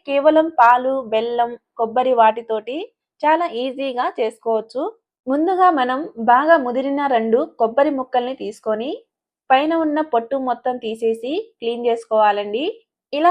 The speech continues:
క్లీన్ చేసుకున్న ఈ కొబ్బరిని చిన్న చిన్న ముక్కలుగా కట్ చేసుకోవాలి. ఇప్పుడు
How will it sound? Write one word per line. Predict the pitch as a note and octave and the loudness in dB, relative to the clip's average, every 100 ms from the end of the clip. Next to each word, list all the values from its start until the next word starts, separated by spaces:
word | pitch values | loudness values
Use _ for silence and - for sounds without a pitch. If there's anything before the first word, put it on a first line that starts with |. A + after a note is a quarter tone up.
| F4 | 2
క్లీన్ | D4 C#4+ D#4+ | -2 -2 -2
చేసుకున్న | E4 - D#4+ D4+ D4 | -4 -4 -4 -4 -4
ఈ | B3 B3 | -4 0
కొబ్బరిని | A3+ B3+ C4+ C4 C4 G#4+ - _ | 2 2 0 -2 -8 -10 -16 _
చిన్న | D4+ F4 F4 | -6 -4 0
చిన్న | E4+ D4+ | 0 -2
ముక్కలుగా | C4 C#4 C4+ C4 C#4+ | -2 0 4 2 2
కట్ | A3 A#3+ | 0 0
చేసుకోవాలి. | A#3+ - A#3 A3 A3 D4 A#4 - _ _ _ - | -2 2 6 6 6 2 -2 -8 _ _ _ -10
ఇప్పుడు | D4 - | -6 2